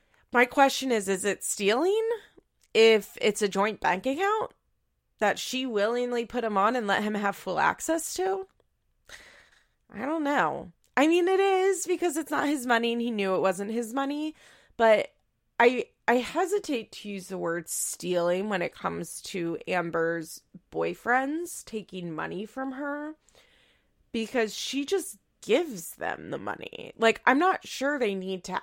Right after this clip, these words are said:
actively take money from her. And i-, are these men taking advantage of her because she's very vulnerable and has a lot of money and is willing to, like, let them in? Maybe,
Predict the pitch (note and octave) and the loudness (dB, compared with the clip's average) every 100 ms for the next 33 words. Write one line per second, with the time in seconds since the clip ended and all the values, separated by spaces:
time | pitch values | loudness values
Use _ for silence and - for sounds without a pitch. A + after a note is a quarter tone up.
0 | - F3+ A3+ - A3+ F#3+ F3 C3+ - _ | -2 0 0 -2 -6 -4 -6 -6 -14 _
1 | - B3+ D#4 - E3 C#3 - - - - | -4 0 0 -4 -8 -6 -6 -10 -10 -10
2 | E3+ - - - - - - _ - G3+ | -10 -8 -8 -10 -16 -20 -20 _ 0 2
3 | G3 G3 F3+ - _ _ _ _ A3 - | 2 0 -8 -16 _ _ _ _ -6 2
4 | G#3+ B3 A#3+ B3 G#3+ A3+ G#3 G3+ A3 F#3 | 4 4 2 -4 -2 0 0 -2 -6 -4
5 | G3 F3 D#3+ D#3 D#3+ G3 A3+ D4 D4 D#4 | -4 -4 -2 0 0 -2 -4 -4 -2 0
6 | C4+ B3 F#3+ F#3 E3+ E3+ D3+ - D#3 F3+ | -2 -6 -10 -10 -4 -2 -2 0 -2 2
7 | A#3+ B3 C#4 C#4 A#3+ F#3+ E3 E3+ F3 G3 | 2 2 2 2 0 -2 -6 -2 -2 -2
8 | A3+ C4 C4+ B3 G3+ E3 E3 E3+ F3+ F#3 | -2 -4 -4 -6 -6 -8 -6 -2 -2 -4
9 | G3 F#3+ E3+ - - E3 D3+ - D#3 D#3+ | -4 -2 -2 -4 -8 -4 -4 -4 -6 -6
10 | - G3 C#4 _ _ _ _ _ _ _ | -6 -6 -8 _ _ _ _ _ _ _
11 | _ _ _ F3+ F3+ F#3+ G3+ D4 E4+ F4 | _ _ _ -4 -2 -4 -4 -2 0 -2